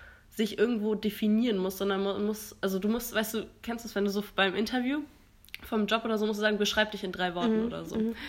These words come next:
Speaker 1: Und ich glaub nicht, dass man, dass das die Definition von einem ist. Sondern ich
Speaker 2: Echt?
Speaker 1: glaub, man kann sich immer momentan immer neu definieren. Also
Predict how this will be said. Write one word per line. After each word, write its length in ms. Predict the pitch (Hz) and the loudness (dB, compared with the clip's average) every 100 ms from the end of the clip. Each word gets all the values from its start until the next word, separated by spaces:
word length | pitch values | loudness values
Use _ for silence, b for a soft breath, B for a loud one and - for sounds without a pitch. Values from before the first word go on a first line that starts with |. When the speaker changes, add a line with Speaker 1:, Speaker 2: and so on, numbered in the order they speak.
| B B | B B
Speaker 1:
Und 100 | 226 | -2
ich 80 | 220 | 4
glaub 180 | 240 226 | 4 4
nicht, 200 | 240 233 | 0 -2
dass 140 | 220 | -2
man, 300 | 208 196 190 | 0 0 0
dass 180 | 196 196 | -2 0
das 320 | 220 220 - | -2 -2 -6
die 140 | - | -4
Definition 580 | 190 196 190 180 180 196 | -4 0 0 0 -2 -4
von 140 | 196 170 | -4 -8
einem 240 | 170 175 | -6 -6
ist. 240 | - - - B B B B B B | -8 -12 -18 B B B B B B
Sondern 260 | - 196 196 | -2 2 2
ich 60 | 240 | 0
Speaker 2:
Echt? 120 | - | 0
Speaker 1:
glaub, 200 | 202 202 | 2 4
man 100 | 208 | 2
kann 220 | 220 226 | 2 2
sich 220 | 220 - - - | 0 -4 -10 0
immer 320 | 220 226 226 | 2 6 4
momentan 640 | 226 208 208 202 - 220 214 | 4 2 2 0 -2 0 0
immer 200 | 208 196 | 0 0
neu 280 | 202 208 208 | 2 2 2
definieren. 520 | 202 - 185 175 170 | -2 -2 -2 -2 -4
Also 220 | 180 185 | -4 -6